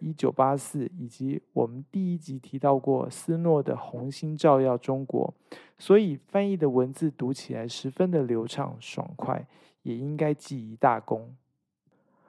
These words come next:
由于是报道文学，作者并没有用太花俏的手法来说故事，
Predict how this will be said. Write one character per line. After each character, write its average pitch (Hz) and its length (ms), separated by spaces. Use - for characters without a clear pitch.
由 156 200
于 170 100
是 175 220
报 185 240
道 117 160
文 117 280
学， - 400
作 214 180
者 131 200
并 165 200
没 147 160
有 127 140
用 131 260
太 143 220
花 165 360
俏 165 240
的 127 120
手 117 240
法 123 260
来 113 160
说 127 220
故 127 260
事， - 340